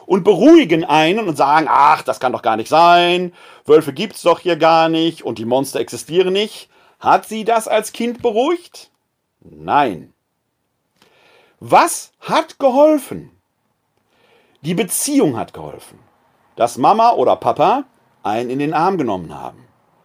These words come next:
Noch besser, die haben unters Bett geguckt. Noch besser,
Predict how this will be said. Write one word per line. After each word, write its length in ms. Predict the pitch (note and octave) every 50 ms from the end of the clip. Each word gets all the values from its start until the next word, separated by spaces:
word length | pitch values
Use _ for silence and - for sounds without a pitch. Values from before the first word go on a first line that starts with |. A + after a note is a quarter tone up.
| _ _ _ _ _ _ _
Noch 400 | E2+ F#2 F#2+ A2 D3+ A3 - -
besser, 500 | - G#2 F2+ - - B2 C#3+ F3+ A3 A3+ _ _ _ _ _ _ _ _ _ _
die 140 | A2+ A2+ G2+
haben 260 | A#2 C3 D3 D3+ C3+
unters 420 | A#2 - C3+ - C3 A2+ - - A#2
Bett 220 | D#3 D3+ - _
geguckt. 640 | C#3 B2+ - - C3 A2+ - - _ - - - _ _ _ _ _ _ _ _ _ _ _ _ _ _
Noch 400 | A#2 B2+ C3+ D3+ F#3+ G#3+ - -
besser, 500 | - A2 G#2+ - - C#3 D#3+ F3+ G3